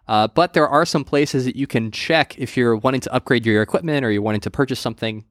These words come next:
and Amazon doesn't have it, that's not only will potentially be able to get you on a waiting list so you're notified when they get back in stock, but will also give you more information than Amazon does. So, Kevin, why don't you kind of,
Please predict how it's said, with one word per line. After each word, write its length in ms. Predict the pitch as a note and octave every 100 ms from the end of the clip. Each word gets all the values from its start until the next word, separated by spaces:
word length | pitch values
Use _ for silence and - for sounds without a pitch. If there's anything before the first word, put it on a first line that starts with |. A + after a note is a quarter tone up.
| -
and 120 | G2
Amazon 360 | A#2 B2+ A#2 A2
doesn't 220 | G#2 -
have 300 | - B2 B2
it, 180 | G#2+ - _ - - _ _ _ -
that's 600 | A2+ A#2 A2+ - - - _ _
not 240 | C3+ C#3
only 360 | C#3+ D#3+ E3+ D3+
will 480 | B2+ B2+ B2 A#2+ - -
potentially 420 | - C#3+ - C3
be 200 | A2+ A#2
able 120 | A#2
to 60 | A2+
get 140 | A#2
you 60 | B2
on 60 |
a 80 | G#2
waiting 360 | F#2+ B2 C3+ A2
list 180 | G#2 -
so 80 |
you're 100 | G2+
notified 600 | G2+ G#2+ F3 G3+ B2 G2+
when 160 | G2+ G2
they 260 | G2 G2 - _ _ _ _
get 120 | - G#2+
back 200 | G2+ G2
in 80 |
stock, 400 | G2 G2+ F#2+ - - _ _ _ _ -
but 220 | B2 B2
will 100 | A#2+
also 280 | A#2+ - B2
give 200 | A#2 A2
you 80 | A2
more 140 | A2
information 540 | G#2 G2 G#2 G2 -
than 120 | F#2+ F#2
Amazon 480 | G2 F#2 F#2 F2+
does. 400 | F2 F2 - - -
So, 260 | - G#2+ G2+
Kevin, 280 | D3+ C3
why 80 | C3
don't 160 | E3 E3
you 60 |
kind 180 | D3 C3+
of, 260 | A#2 G#2